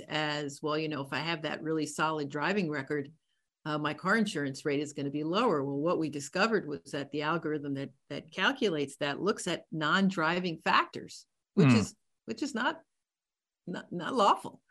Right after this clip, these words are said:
Speaker 1: and looks at factors like where you live, what is your zip code? And what that's doing is creating a racial bias.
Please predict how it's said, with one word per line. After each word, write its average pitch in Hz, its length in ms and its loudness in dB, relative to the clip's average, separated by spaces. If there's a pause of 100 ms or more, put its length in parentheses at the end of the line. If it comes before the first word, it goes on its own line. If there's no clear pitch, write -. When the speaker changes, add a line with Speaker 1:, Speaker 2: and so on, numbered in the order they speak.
(400)
Speaker 1:
and 185 260 2
looks 214 220 2
at 185 240 -2
factors 175 420 0
like 165 260 0
where 151 240 2
you 185 180 4
live, 208 360 -2 (100)
what 160 180 0
is 190 180 -2
your 202 80 0
zip 214 360 0
code? - 360 -4 (480)
And 180 160 2
what 170 180 0
that's 262 320 6
doing 143 540 -2
is 165 140 -2
creating 151 400 -2
a 135 80 -4
racial 143 340 -4
bias. 147 560 -4